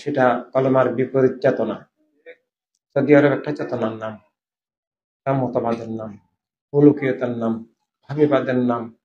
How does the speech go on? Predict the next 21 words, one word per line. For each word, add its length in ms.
পুত্রবাদের 600
নাম, 120
ইসলামের 400
ছদ্মবেশে 500
আইয়ামে 420
জাহেলিয়াতের 580
নাম, 120
মুয়াবিয়া 440
ইয়াজিদের 380
ধারাবাহিকতার 680
নাম। 120
এভাবে 320
আমরা 160
মানুষকে 280
বোঝাতে 380
হবে, 180
এটা 160
কেবল 220
নাম 120
নয়, 160
এটা 200